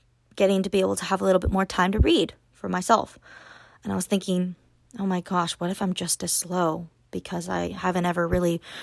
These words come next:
read anything for my leisure in a long time. You know, I've been used to just textbooks <laughs> and assigned readings from my teacher for English. Or my dad assigns me books to help me become more rounded.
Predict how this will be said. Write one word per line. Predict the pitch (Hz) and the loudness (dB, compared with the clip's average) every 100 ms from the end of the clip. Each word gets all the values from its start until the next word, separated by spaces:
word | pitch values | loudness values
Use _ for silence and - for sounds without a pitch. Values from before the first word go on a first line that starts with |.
| - - | -4 8
read | 185 226 | 8 8
anything | 185 180 185 180 | 4 2 2 0
for | - | 2
my | 180 175 | 4 4
leisure | 180 240 214 175 | 6 6 8 6
in | 165 | 6
a | 160 | 8
long | 185 240 247 | 8 8 6
time. | 262 302 196 165 156 _ _ _ _ - - _ | 4 6 6 2 -6 _ _ _ _ -20 -20 _
You | 185 180 | -2 2
know, | 190 202 202 - | 4 4 2 -2
I've | - 175 | -4 0
been | 185 180 | 2 2
used | 185 196 | 0 -2
to | |
just | 185 175 | -2 -2
textbooks | - 175 - 165 247 - - | -2 -6 -2 -2 -2 -6 -8
<laughs> | 175 | -2
and | 185 175 190 185 - _ - - - | 2 4 2 0 -6 _ -20 -20 0
assigned | 196 196 220 294 | 2 6 6 6
readings | 180 165 160 - | 0 -2 -4 0
from | 180 | 2
my | 180 | 4
teacher | 175 247 - 165 | 4 2 2 -2
for | - | 0
English. | 180 254 185 165 - _ _ _ _ _ _ _ _ - - - | 4 4 4 0 -10 _ _ _ _ _ _ _ _ -20 -20 -2
Or | 185 185 180 175 | 6 8 8 4
my | 185 | 2
dad | 185 196 | 6 6
assigns | 190 175 170 175 | 4 -2 -4 -6
me | 160 | -6
books | 160 - - | -6 -8 -12
to | - 92 | -8 -8
help | 160 180 185 | -4 -2 -2
me | |
become | 180 - 175 | -6 -6 -4
more | 170 | -4
rounded. | 165 175 165 - | -2 -2 -2 -6